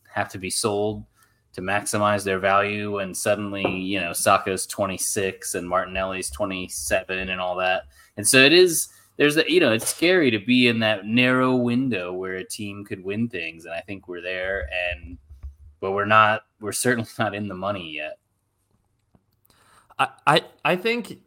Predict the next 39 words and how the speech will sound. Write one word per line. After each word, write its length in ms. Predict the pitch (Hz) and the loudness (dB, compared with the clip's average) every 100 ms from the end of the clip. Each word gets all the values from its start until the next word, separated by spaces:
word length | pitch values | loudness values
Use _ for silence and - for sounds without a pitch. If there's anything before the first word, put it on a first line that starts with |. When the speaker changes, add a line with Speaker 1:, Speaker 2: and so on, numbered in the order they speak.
| - | -4
Speaker 2:
it's, 320 | 156 151 - _ - | -4 -4 -12 _ -2
it, 200 | 175 202 | -2 0
it's 160 | 175 170 | -2 2
probably 560 | 247 285 233 151 143 139 | 6 6 6 4 4 4
emotionally 580 | 143 151 170 143 120 107 | 6 6 4 0 -2 6
healthy, 380 | 113 110 101 | 8 8 4
Jeff, 280 | 95 101 98 | 2 2 2
to 100 | - | 0
just 200 | 117 107 | 0 -2
look 260 | 110 120 123 | 2 2 6
at 180 | 120 117 | 8 8
it 140 | 117 | 8
as, 300 | 110 110 101 | 8 8 6
like, 260 | 110 110 104 | 8 8 8
"I'm 160 | 120 | 4
gonna 160 | 120 117 | 4 4
enjoy 360 | 113 110 113 107 | 2 6 8 8
this 200 | 107 107 | 4 6
while 260 | 101 101 | 8 8
it 60 | 76 | 6
lasts." 560 | 101 101 127 - - - - | 6 6 6 2 -2 -4 0
Speaker 1:
Yeah, 140 | 143 | 2
Speaker 2:
Instead, 160 | 143 131 | 6 8
Speaker 1:
totally. 220 | 135 104 | 8 8
Speaker 2:
like, 240 | 151 143 - - - _ | 6 6 0 -20 -20 _
but 120 | 170 | 10
I, 200 | 170 190 | 12 10
I 140 | - 180 | 10 8
get 180 | 202 185 | 6 4
so 280 | - 180 | 6 8
worried 380 | 175 156 165 160 | 10 10 10 8
about 220 | 120 120 | 6 6
longevity 840 | 113 117 117 104 113 110 95 90 - _ _ _ | 8 6 6 6 6 6 2 -2 -8 _ _ _
and, 200 | 117 120 | 0 4
like, 280 | 110 98 - | 4 4 4
the 100 | 113 | 2
future. 640 | - 117 123 117 104 98 | 4 0 2 2 4 2
And, 220 | 78 110 | 2 2
like, 420 | 113 113 110 - | 6 6 6 0